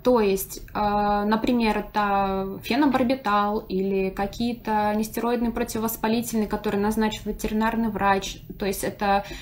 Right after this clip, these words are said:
а, животное с хроническим заболеванием, которое постоянно на терапии, то отменять самостоятельно ничего не нужно. Просто, а,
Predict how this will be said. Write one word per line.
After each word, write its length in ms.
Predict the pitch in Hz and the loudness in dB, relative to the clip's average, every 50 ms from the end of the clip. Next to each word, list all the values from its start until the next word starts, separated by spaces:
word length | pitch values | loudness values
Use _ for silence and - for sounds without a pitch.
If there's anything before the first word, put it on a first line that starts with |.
| - - | -16 -8
а, 340 | - 202 196 196 190 196 202 | -4 0 2 2 2 2 0
животное 340 | 196 214 226 220 220 214 208 | 0 0 0 0 0 0 -4
с 60 | 202 | -4
хроническим 600 | - - 226 240 240 226 220 - - - 202 196 | -2 0 0 2 2 2 0 -2 -2 -4 -4 -2
заболеванием, 680 | 190 196 190 190 202 214 208 208 208 196 190 185 180 180 | -2 -2 -2 0 0 2 2 4 4 4 4 2 0 -2
которое 340 | 180 - 180 - 185 180 185 | -4 -6 -8 -6 -6 -6 -6
постоянно 440 | 180 - - - 208 202 196 185 180 | -6 -8 -6 -4 -2 -2 0 0 2
на 140 | 185 180 185 | 0 0 -2
терапии, 460 | - 202 202 214 214 - 320 339 302 | -2 -2 -2 -2 2 4 4 4 4
то 120 | - - 196 | 2 0 -2
отменять 440 | 190 - - 214 214 220 220 220 220 | -2 0 0 2 2 2 0 0 -2
самостоятельно 720 | - 220 214 208 - - 220 226 269 330 320 - 269 233 208 | -2 -4 -4 -4 -2 -2 0 2 2 0 0 0 0 0 2
ничего 360 | 202 196 - - 214 208 226 | 0 0 -2 -4 -4 -2 0
не 140 | 254 269 262 | 0 2 2
нужно. 480 | 233 208 180 175 - - 185 175 - - - - - - - - - - - - - - - | 2 2 0 0 -2 -4 -4 -6 -6 -8 -12 -16 -16 -16 -16 -14 -16 -16 -16 -16 -16 -10 -2
Просто, 640 | - 220 226 311 330 - - - 185 190 190 196 - - - - | 0 2 2 2 0 -2 -2 0 0 0 0 -2 -4 -8 -14 -12
а, 60 | - | -6